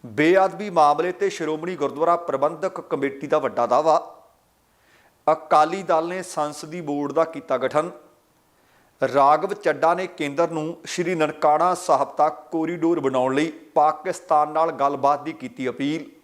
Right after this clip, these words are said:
ਅਤੇ ਕੁਝ ਹੋਰ ਜਾਣਕਾਰੀਆਂ ਪ੍ਰੋਗਰਾਮ ਦੌਰਾਨ ਸ਼ਾਮਲ ਕਰਾਂਗੇ। ਇਹਦੇ ਤੋਂ ਪਹਿਲਾਂ ਇਹਨਾਂ ਤੇ ਵਿਸਥਾਰਤ ਗੱਲਬਾਤ ਕੀਤੀ ਜਾਵੇ।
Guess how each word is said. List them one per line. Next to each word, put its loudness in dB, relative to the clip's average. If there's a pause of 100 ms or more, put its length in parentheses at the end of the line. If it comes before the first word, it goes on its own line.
(100)
ਅਤੇ -4
ਕੁਝ -4
ਹੋਰ -2
ਜਾਣਕਾਰੀਆਂ -2
ਪ੍ਰੋਗਰਾਮ -4
ਦੌਰਾਨ -2
ਸ਼ਾਮਲ -6
ਕਰਾਂਗੇ। 0 (1080)
ਇਹਦੇ 4
ਤੋਂ -2
ਪਹਿਲਾਂ 0 (140)
ਇਹਨਾਂ 0
ਤੇ -2
ਵਿਸਥਾਰਤ 0 (320)
ਗੱਲਬਾਤ 2
ਕੀਤੀ -14
ਜਾਵੇ। -2